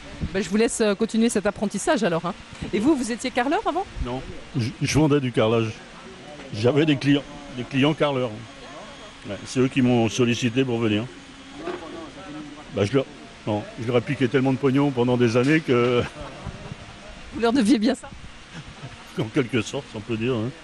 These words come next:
Speaker 2: Non. C'est plus des amis que des pro-, enfin, c'est devenu des amis, ouais.
Speaker 1: En tout cas, oui, c'est un, c'est un plaisir pour vous d'être dans cette association, l'outil en main.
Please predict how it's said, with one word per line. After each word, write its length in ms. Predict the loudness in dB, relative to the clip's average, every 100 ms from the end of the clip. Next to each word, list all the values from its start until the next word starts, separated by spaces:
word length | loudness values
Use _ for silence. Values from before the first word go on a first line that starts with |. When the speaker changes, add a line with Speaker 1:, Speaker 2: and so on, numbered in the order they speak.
| -6
Speaker 2:
Non. 280 | -2 -2 -4 -10 -18 -18 -14 -12 -12 -14 -16 -12 -2
C'est 100 | -2
plus 180 | -2 -2
des 240 | -2 0
amis 180 | 0 0 2
que 60 |
des 320 | 4 4 4
pro-, 260 | 0 -2 -4 -6 -16 -14 -8 -8 -8 -8
enfin, 140 | -2 0
c'est 120 | 0
devenu 260 | 0 0 0
des 180 | -2 -2
amis, 200 | -2 -4
ouais. 240 | -6 -12
Speaker 1:
En 20 |
tout 100 | -6
cas, 140 | 0 4
oui, 140 | 4
c'est 100 | 2
un, 80 | 0
c'est 120 | 0
un 80 | 0
plaisir 340 | 2 2 2 2
pour 160 | 2
vous 140 | 4 4
d'être 300 | 2 0 0
dans 100 | 0
cette 200 | 2 0
association, 580 | 0 2 2 4 6
l'outil 260 | 6 6 4
en 60 | 2
main. 160 | 0